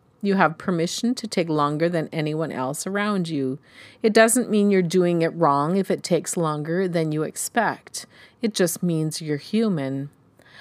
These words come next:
One of the dangers of not acknowledging the time it takes to heal deep wounds is that we can be tempted to slip into spiritual bypassing,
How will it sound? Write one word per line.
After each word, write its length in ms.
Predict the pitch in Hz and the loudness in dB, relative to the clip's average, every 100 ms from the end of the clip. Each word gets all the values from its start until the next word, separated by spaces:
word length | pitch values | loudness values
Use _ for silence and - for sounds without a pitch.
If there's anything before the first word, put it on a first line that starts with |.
| - - | -20 -2
One 180 | 214 233 | 4 6
of 120 | 226 | 6
the 80 | 214 | 6
dangers 600 | 185 208 247 226 180 170 | 6 4 4 4 4 4
of 140 | 170 | 2
not 360 | 190 180 190 - | 2 4 4 0
acknowledging 720 | 180 190 175 214 202 170 156 | -2 0 2 2 2 0 0
the 80 | 143 | -2
time 360 | - 175 165 | -4 0 0
it 140 | 156 - | 0 -4
takes 320 | - 165 - | -4 -2 -4
to 100 | 190 | -8
heal 380 | - - 233 233 | -8 -2 0 2
deep 360 | 190 165 160 | 0 -2 -2
wounds 440 | 147 147 147 147 160 | -2 -2 -2 -4 -2
is 160 | 180 | 0
that 180 | 196 180 | 2 2
we 160 | 180 226 | 2 -2
can 220 | - 277 | 0 0
be 120 | 254 | 0
tempted 540 | - - 185 180 170 165 | -2 -2 0 0 -2 -2
to 60 | |
slip 420 | 175 - 175 170 - | -4 0 2 0 -2
into 240 | 170 160 | -4 -4
spiritual 580 | 156 - 165 143 - 156 | -6 -4 -2 -2 -4 -4
bypassing, 880 | 151 190 226 - 160 165 - 151 156 | 0 0 0 -2 -4 -4 -6 -6 -6